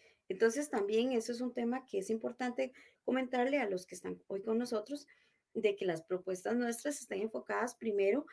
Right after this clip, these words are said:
en la unificación de, de, de instituciones, en mejorar que esas empresas, llamémoslo más bien instituciones, yo las llamo empresas, pero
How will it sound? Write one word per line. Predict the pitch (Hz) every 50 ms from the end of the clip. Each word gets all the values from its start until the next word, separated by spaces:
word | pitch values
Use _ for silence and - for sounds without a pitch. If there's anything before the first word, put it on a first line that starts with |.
| - - _ _ _ _
en | - 214 208
la | 208 196
unificación | 196 196 196 185 180 185 185 - 175 165 - 175 175 180 202
de, | 220 311 330 302 214
de, | 196 - 180 175 - -
de | - 160 -
instituciones, | 165 160 - - - - 156 151 - - 233 285 311 285 - 151 - - - _ _ _ _ _ _ _ -
en | 202 208 214
mejorar | 208 202 196 190 190 180 180 175 196 196 -
que | - - 240 240
esas | 240 240 - 302 311 294 - - - _ _ _ _ - - - -
empresas, | 196 190 196 196 - - 202 208 214 - 302 330 320 - - - -
llamémoslo | 170 170 170 160 175 190 202 220 233
más | 233 226 226
bien | 220 240 254 262 247 - - - - - _
instituciones, | - - - 190 185 196 185 196 220 247 277 294 226
yo | 190 185
las | 190 202 196 202
llamo | 208 214 220
empresas, | 226 226 - - 349 349 359 247 -
pero | - - - - -